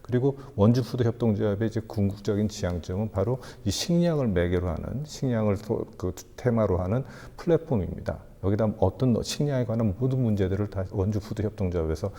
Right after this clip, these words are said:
같이 고민하고 해결해 가는 거죠. 바로 문제, 문제의 당사자들이 문제 해결의 당사자도 되는 거죠. 바로 우리가 흔히 얘기하는 사회혁신적 방법이 여기서 적용되고 있고,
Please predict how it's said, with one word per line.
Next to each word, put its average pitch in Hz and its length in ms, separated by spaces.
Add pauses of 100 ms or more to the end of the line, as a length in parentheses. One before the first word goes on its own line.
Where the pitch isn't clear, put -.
(140)
같이 - 500
고민하고 101 560
해결해 131 320
가는 80 240
거죠. 80 240 (380)
바로 123 260 (300)
문제, 123 640 (120)
문제의 123 460
당사자들이 107 840 (300)
문제 113 340
해결의 147 520
당사자도 95 580
되는 85 220
거죠. - 260 (220)
바로 95 180
우리가 92 280
흔히 113 420
얘기하는 90 420 (260)
사회혁신적 113 960
방법이 95 420
여기서 85 260
적용되고 87 580
있고, 123 340